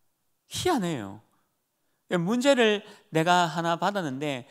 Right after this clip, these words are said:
거기에 대해서 응답받으면 내가 나도 모르게 이렇게 계속 성장하고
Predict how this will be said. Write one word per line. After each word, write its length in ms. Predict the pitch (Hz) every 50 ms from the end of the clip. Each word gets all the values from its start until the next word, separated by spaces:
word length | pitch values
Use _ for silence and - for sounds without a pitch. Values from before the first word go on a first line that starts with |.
| - _ _ _ -
거기에 240 | 226 247 233 226
대해서 220 | 190 175 160 170 156
응답받으면 640 | 190 196 214 214 208 - 170 147 151 147 143 135 127
내가 420 | 143 160 180 175 170 175 175 - _ _ _ _ _ _ _ -
나도 340 | - 196 262 285 - 285
모르게 380 | 226 190 185 180 180 180 175 170
이렇게 380 | 160 - 202 170 - - 156 147 _
계속 420 | - 160 165 - - - - -
성장하고 760 | - - 247 233 233 190 180 165 160 147 143 185 208 220 -